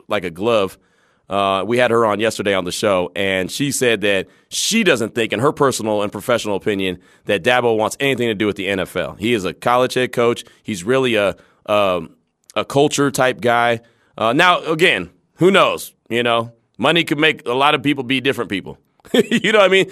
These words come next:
You never know what's, what someone's motivation is. You never know what someone is in their, you know, their, their goals and challenges in life. You never know. But I don't, I don't think that that's, uh, a, a real, a realistic, um, thing. I just don't. Um, I know Dabo's in town because the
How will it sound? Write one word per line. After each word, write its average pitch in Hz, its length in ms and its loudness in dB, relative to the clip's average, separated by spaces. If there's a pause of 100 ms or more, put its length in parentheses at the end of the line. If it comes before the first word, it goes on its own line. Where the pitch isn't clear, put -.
(160)
You 185 140 -2
never 240 240 4
know 208 200 6
what's, 170 360 0
what 147 120 -4
someone's 180 280 0
motivation 160 580 2
is. 107 100 -2
You 151 80 -4
never 208 180 2
know 180 140 2
what 170 160 -2
someone 156 520 0 (280)
is 139 460 -2
in 147 220 0
their, 135 420 2 (300)
you 156 140 0
know, 131 120 2
their, 117 180 2
their 117 220 0
goals 139 400 4
and 123 140 -2
challenges 127 440 0
in 107 60 -8
life. 98 160 -4
You 220 80 -4
never 226 240 2
know. 120 240 -2 (260)
But 139 220 2
I 165 80 4
don't, 175 220 4
I 156 80 4
don't 156 160 2
think 147 200 0
that 120 120 -8
that's, - 400 -2 (360)
uh, 107 460 2
a, 110 40 0
a 110 60 2
real, 117 380 0
a 104 80 -2
realistic, 117 720 -2 (280)
um, 90 320 -4
thing. 85 400 -4
I 104 80 -2
just 104 180 -6
don't. 78 220 -4 (180)
Um, 90 460 -2
I 113 100 0
know 113 300 0
Dabo's 117 420 -2
in 110 100 -4
town 123 340 0
because 117 400 -2
the 95 280 -2